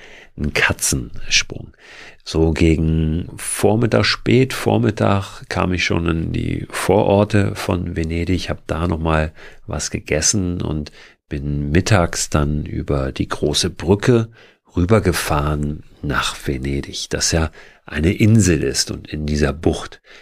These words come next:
von Venedig liegt. Ich selbst war noch nie in Venedig, das war das erste Mal, dass ich nach Venedig gekommen bin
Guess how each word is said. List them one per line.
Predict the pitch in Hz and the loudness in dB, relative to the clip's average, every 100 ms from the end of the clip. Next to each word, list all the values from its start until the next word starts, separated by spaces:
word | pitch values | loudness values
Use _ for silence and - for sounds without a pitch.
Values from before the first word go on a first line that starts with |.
| - | -18
von | - 65 60 62 | -8 -6 -6 -6
Venedig | 62 58 62 62 - - - - | -6 -4 -6 -6 -8 -10 -10 -8
liegt. | - - - - | -8 -10 -10 -2
Ich | - - | 0 2
selbst | 92 - - - | 2 2 -4 -2
war | 82 92 | 0 2
noch | 85 - | 0 -2
nie | 80 85 113 | 0 2 2
in | 151 107 107 | 0 -2 -2
Venedig, | 104 101 107 117 - | 0 2 2 0 -4
das | - - | -8 -6
war | - | -4
das | 80 | -4
erste | - - 95 - 110 | -4 0 0 2 2
Mal, | 90 104 120 110 | 4 4 2 0
dass | 98 - | -4 -4
ich | - | -6
nach | 85 80 | -6 -4
Venedig | 80 82 82 78 | -4 0 -2 -4
gekommen | - - 85 85 107 | -10 -6 -2 0 0
bin | 113 117 | 2 0